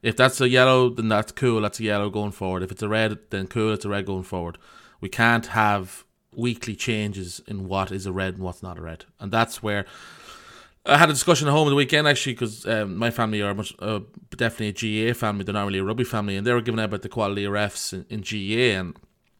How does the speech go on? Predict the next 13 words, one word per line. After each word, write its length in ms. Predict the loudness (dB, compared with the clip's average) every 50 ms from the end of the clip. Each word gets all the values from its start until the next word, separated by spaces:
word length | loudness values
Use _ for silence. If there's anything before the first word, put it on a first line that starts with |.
| _ _ _ -2
I 100 | 2 2
was 120 | 2 2 2
saying, 200 | 2 2 2 2
like, 280 | 0 0 -2 -6 -14 -12 -8
look 300 | -2 0 0 0 4 4
how 120 | 4 4
much 300 | 4 2 0 -2 -4 -6
s-, 180 | -6 -6 -8 -10 _ _
more 260 | -6 0 2 4 4 4
support 560 | 2 -2 -4 0 2 4 6 6 6 4 2
rugby 480 | -4 -2 -2 -2 0 -2 -2 -2 -2
refs 300 | 0 0 0 0 -2 -2
have. 420 | 0 2 4 4 4 2 -4 -12